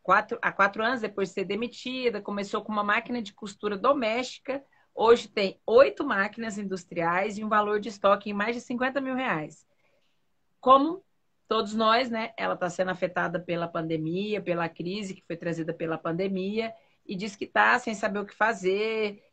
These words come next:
em quatro anos é a primeira vez que ela tá passando por isso e tal. E aí ela tá perguntando aqui qual que é o curso mais indicado. Bom, eu vou aconselhar, é, eu não tenho o nome dela, a, o arroba é o Cantinho do Pijama.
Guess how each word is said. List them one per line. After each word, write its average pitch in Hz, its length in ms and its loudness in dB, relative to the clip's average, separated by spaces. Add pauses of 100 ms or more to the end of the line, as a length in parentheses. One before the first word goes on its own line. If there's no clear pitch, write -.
(100)
em 202 160 -4
quatro 214 340 4
anos 208 160 2
é 208 40 2
a 190 40 4
primeira 202 380 -2
vez 190 180 0
que - 80 -8
ela 180 120 0
tá 180 100 -2
passando 180 420 -4
por 233 200 -4
isso 208 420 -4
e 196 40 -6
tal. 202 540 2 (240)
E 214 80 0
aí 240 120 4
ela 254 120 4
tá 262 100 2
perguntando 247 480 0
aqui 254 160 -6
qual 262 220 2
que - 80 -2
é 277 40 4
o 277 80 4
curso 269 360 -6
mais 247 240 -2
indicado. 170 640 -4 (320)
Bom, 185 260 2 (140)
eu 254 360 2
vou 202 160 2
aconselhar, 190 840 0 (140)
é, 196 180 0
eu 214 60 -2
não 240 100 0
tenho 240 220 -2
o 254 60 -4
nome 240 240 -2
dela, 156 520 0
a, 156 380 -6
o 175 100 0
arroba 180 380 2
é 190 80 8
o 185 60 6
Cantinho 190 380 -4
do 226 60 -10
Pijama. 165 580 -4